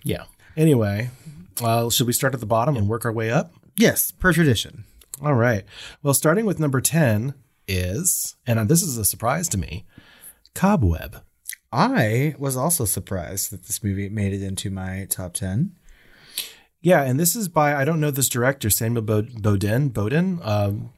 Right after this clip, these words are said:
Speaker 2: Samuel
Speaker 1: I'm
Speaker 2: Bodin. Yeah, he's directed some French movies. I have never heard of him, really, but I was surprised at how much I really enjoyed this movie,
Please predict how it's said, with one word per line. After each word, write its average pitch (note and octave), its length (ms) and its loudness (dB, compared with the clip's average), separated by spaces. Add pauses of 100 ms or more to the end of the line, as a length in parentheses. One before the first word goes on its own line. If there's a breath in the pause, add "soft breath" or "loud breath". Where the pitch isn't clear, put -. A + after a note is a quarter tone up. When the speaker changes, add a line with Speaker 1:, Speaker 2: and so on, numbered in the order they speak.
Speaker 2:
Samuel A#2+ 300 2
Speaker 1:
I'm A2 80 0
Speaker 2:
Bodin. G#2+ 420 0 (100)
Yeah, D#3 280 4
he's E3+ 160 0
directed F3 260 -4
some E3+ 160 2
French - 380 2
movies. C#3 480 4
I A#2 280 4
have A#2+ 200 0
never A2 220 0
heard G#2+ 360 4
of B2 280 -2
him, C3 360 2
really, C#3 580 4
but A#2+ 380 0
I A#2 240 2
was A#2 300 2
surprised A2 720 0
at G#2+ 240 -6
how G#2+ 160 0
much G2+ 260 -2
I A2+ 80 -6
really G#2+ 380 2
enjoyed G#2+ 440 4
this B2 280 2
movie, F#3 400 0